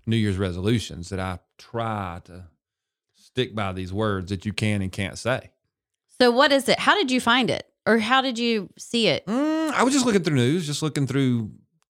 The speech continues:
Speaker 1: things that people were talking about. I might, I might have been looking on Twitter or something, 'cause
Speaker 2: Mm.
Speaker 1: I do that sometimes
Speaker 2: Okay.
Speaker 1: now. And, and somebody brought it up that there was this new list of things that you can't say, and it's pretty exhaustive and exhausting. And I was expecting just the normal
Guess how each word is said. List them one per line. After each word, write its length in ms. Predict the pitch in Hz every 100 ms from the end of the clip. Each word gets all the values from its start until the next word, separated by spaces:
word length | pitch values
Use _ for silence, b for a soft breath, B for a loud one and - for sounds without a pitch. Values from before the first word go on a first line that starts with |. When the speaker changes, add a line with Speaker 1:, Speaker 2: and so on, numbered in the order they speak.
| -
Speaker 1:
things 220 | 131 127
that 60 | 117
people 180 | 127 107
were 80 | 110
talking 300 | 113 110 107
about. 320 | 104 107 104
I 20 | 98
might, 200 | 101 107
I 100 | 101
might 260 | 98 104
have 100 | 143
been 140 | 104 101
looking 200 | 101 101
on 140 | 92
Twitter 420 | - 107 117 127
or 60 | 127
something, 420 | 123 123 131 165
'cause 140 | 123 90
Speaker 2:
Mm. 60 |
Speaker 1:
I 40 | 90
do 180 | 107
that 200 | 120 120
sometimes 380 | - 123 127 131
Speaker 2:
Okay. 80 | 127
Speaker 1:
now. 300 | 120 127 143 B B -
And, 200 | 120 107
and 480 | 101 110 104 92 - _
somebody 500 | - 123 139 139 131
brought 300 | 110 117 135
it 100 | 117
up 200 | 160 190
that 100 | 104
there 140 | 113 113
was 160 | 113
this 200 | 113 110
new 240 | 110 139 131
list 400 | 123 151 156 -
of 100 | 101
things 460 | 123 160 180 156
that 180 | 127 -
you 120 | 120 117
can't 300 | 127 113 -
say, 240 | 120 175
and 100 | 123
it's 80 | 107
pretty 200 | 135 117
exhaustive 760 | 98 107 170 220 - 95 98 - _ _
and 180 | 127 180
exhausting. 600 | 143 101 95 - 101 104 - _ _ _ _ _ _ _ -
And 140 | 180
I 80 | 247
was 160 | 339 262
expecting 560 | - 190 175 147 147
just 240 | 131 131 -
the 80 |
normal 760 | 113 101 98 117 139 143 143